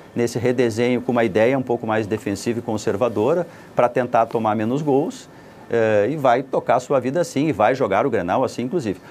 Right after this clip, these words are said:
Ontem não teve o Vilha Sante, e a gente viu que o Vilha Sante, pela maneira de defender e pela mobilidade, é um jogador hegemônico no meio-campo do Grêmio, né? Como ele faz falta, de fato.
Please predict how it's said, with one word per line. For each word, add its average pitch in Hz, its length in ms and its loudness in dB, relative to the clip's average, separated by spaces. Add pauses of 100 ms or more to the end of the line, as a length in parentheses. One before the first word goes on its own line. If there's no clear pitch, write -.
(120)
Ontem 151 280 2
não 156 120 2
teve 151 220 0
o - 20 -2
Vilha 151 240 2
Sante, 175 520 -2
e 120 200 2
a 113 80 4
gente 117 240 -4
viu 117 200 0
que 127 160 0
o 110 80 0
Vilha 123 280 2
Sante, 120 400 -4
pela 110 380 0
maneira 113 340 2
de 127 80 -4
defender 127 420 0
e 107 40 2
pela 113 220 0
mobilidade, 107 640 0 (340)
é 110 100 2
um 127 60 2
jogador 120 380 2
hegemônico 139 500 0
no 127 80 -2
meio-campo 101 380 -2
do 98 80 -4
Grêmio, 98 320 0
né? 110 200 -2
Como 123 240 2
ele 127 120 2
faz 127 260 0
falta, 123 420 4
de 110 120 -10
fato. - 420 0